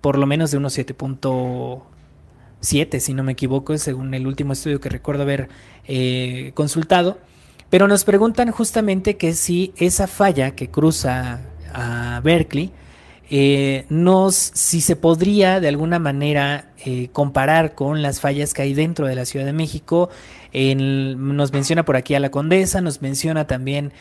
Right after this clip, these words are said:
eh, bueno, ya, ya, este, también estaríamos hablando de las fallas de, eh, la alcaldía de Álvaro Obregón, eh, Magdalena Contreras, también la zona sur, eh, la Jusco, ¿se podrían comparar?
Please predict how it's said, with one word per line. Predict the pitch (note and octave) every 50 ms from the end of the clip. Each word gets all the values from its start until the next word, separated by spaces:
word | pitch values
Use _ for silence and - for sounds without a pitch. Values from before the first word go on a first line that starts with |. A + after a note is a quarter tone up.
| - - - - _ -
eh, | C3 B2+ B2+ B2+ B2+ B2 C3
bueno, | D#3+ E3 C#3+ A#2+ - -
ya, | - C3+ C3 B2+ B2 B2+ B2+ A#2+ A#2 B2+ B2+
ya, | B2+ C3+ C3+ C3+ C3+ C3+ C3+ C3
este, | B2+ B2 - - - - -
también | - C#3+ D3 D3+ D#3
estaríamos | D3+ - - - C3+ C#3 D3 D3 -
hablando | C#3+ C3+ C#3 C#3+ D3 C#3+
de | C#3 C3
las | B2 A#2+ -
fallas | - C#3 C#3 C3+ C3+ C3+ C3
de, | B2+ C#3+ D3 C#3+ C#3+ C#3 - - - - - - - -
eh, | - B2+ B2 B2 B2 B2+ B2
la | B2 B2+ B2+ B2+ B2
alcaldía | B2 B2+ - - C3 C3+ C3+ D3 C#3+
de | C#3 C#3
Álvaro | C3+ C3 - C3 C3+
Obregón, | C3+ D3 D3+ D#3+ F#3 G3+ G#3 G3+ G3+ G3+ F#3+
eh, | C3+ C3 C3 B2+ B2+ B2 B2 B2 A#2+ A#2+ B2 B2 B2 - _ _ _ _ _ _ _ _ _ _ _ _ _ _ _ - -
Magdalena | - D#3+ D3+ D3+ D3 D3 C#3 C#3 C#3 C#3
Contreras, | C3+ C3+ C3+ C#3 - F3+ F#3 F3+ F3+ E3+ F3 E3+ - - - -
también | - B2 C3 C3+ C#3 C#3 C#3
la | C3+ B2+ B2+
zona | - - C#3 C3 B2+ B2 B2 A#2+
sur, | A#2+ - - F#3+ G#3 G#3 G3+ - _ _ _ -
eh, | C#3 C3 B2+ B2+
la | C3
Jusco, | - - F#3+ F#3+ - - D#3+ -
¿se | - - D3+
podrían | - - D#3 D3+ D#3+ E3 E3+
comparar? | D#3+ F3+ E3+ D#3+ E3+ E3+ F3+ G#3 A3+